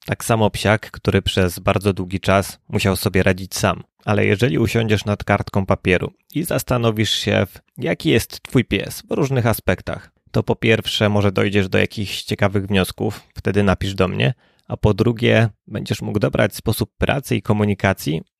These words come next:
który jest skrojony pod twojego psa, a nie opiera się na twoich nawykach, przekonaniach, tym jak działasz naturalnie. Wystarczy narysować sobie na kartce papieru cztery skale. Zależny, niezależny,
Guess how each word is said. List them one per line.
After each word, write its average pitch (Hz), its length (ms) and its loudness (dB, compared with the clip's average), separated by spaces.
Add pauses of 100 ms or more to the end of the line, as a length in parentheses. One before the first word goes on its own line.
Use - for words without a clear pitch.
(140)
który - 280 -4
jest - 300 -2
skrojony 123 440 0
pod - 340 -6
twojego 113 400 2
psa, 92 360 0 (240)
a 113 80 -6
nie 107 140 2
opiera 101 280 4
się 98 120 -4
na 92 80 0
twoich 101 300 -4
nawykach, 101 640 2
przekonaniach, 101 800 2 (340)
tym 110 160 0
jak 95 140 2
działasz 101 300 2
naturalnie. 92 640 0 (180)
Wystarczy 110 560 -2
narysować 113 580 -2
sobie 107 240 0
na 104 120 2
kartce - 520 -2
papieru 101 500 0
cztery 101 360 0
skale. 92 460 0 (300)
Zależny, 107 560 0
niezależny, 107 760 0